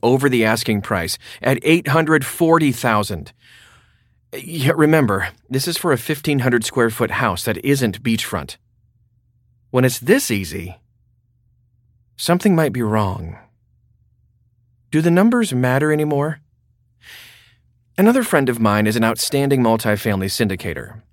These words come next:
He told me about a multifamily property that is particularly challenging for his team. Before I go on,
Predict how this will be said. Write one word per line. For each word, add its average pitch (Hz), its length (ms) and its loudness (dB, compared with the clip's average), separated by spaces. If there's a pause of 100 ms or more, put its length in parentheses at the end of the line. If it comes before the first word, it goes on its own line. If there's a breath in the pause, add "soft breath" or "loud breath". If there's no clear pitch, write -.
(120)
He 120 80 -2
told 147 180 2
me 160 80 0
about 127 220 4
a - 20 2
multifamily 117 720 0
property 95 400 -2
that 95 100 -2
is 98 120 -6
particularly 190 760 -2
challenging 117 540 -2
for 98 160 -6
his 90 120 -6
team. 98 420 -4 (640 soft breath)
Before 117 260 2
I 139 60 4
go 160 200 0
on, 117 260 0